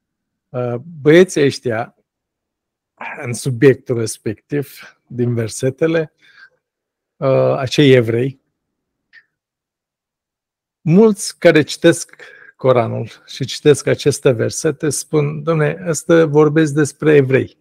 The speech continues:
nu despre noi." Dar,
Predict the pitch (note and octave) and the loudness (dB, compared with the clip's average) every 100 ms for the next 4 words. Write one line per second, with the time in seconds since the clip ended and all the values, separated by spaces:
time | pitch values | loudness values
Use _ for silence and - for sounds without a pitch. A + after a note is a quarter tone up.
0 | _ _ C3 B2+ B2 A#2+ A#2 - A2+ G#2 | _ _ -2 -2 -2 -4 -6 -6 -6 -6
1 | G2 _ _ _ _ _ _ _ _ _ | -14 _ _ _ _ _ _ _ _ _
2 | _ _ _ _ _ _ _ _ _ _ | _ _ _ _ _ _ _ _ _ _
3 | _ D#3 F3+ - | _ 2 2 0